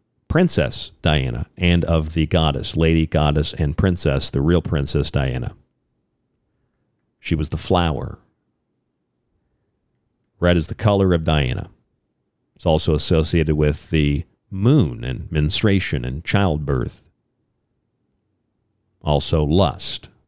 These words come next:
sex, and other things. Now, the fire caused by her wreck aligns with the torches. Her red wig represents the color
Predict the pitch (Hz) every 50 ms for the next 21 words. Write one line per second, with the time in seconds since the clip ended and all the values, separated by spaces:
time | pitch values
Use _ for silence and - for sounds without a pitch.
0 | _ _ _ _ _ _ _ _ _ _ _ _ _ _ - - - 98 78 -
1 | - - - - 76 76 76 73 67 - - 65 53 - - - - _ _ _
2 | _ _ _ _ _ _ _ _ _ _ _ _ _ _ _ _ _ _ _ _
3 | _ _ _ _ _ _ _ _ - 90 85 85 82 - - 117 120 120 113 107
4 | - - 113 101 101 104 92 92 98 90 87 95 92 87 90 101 107 107 - 101
5 | 95 95 95 95 98 98 98 - 104 98 85 - - - 90 82 80 - - 113
6 | 113 113 - - 113 104 101 98 - 92 82 85 87 87 82 80 85 92 92 87
7 | 85 87 82 - 87 82 82 85 87 82 - 87 87 - 92 98 98 101 101 95
8 | 92 -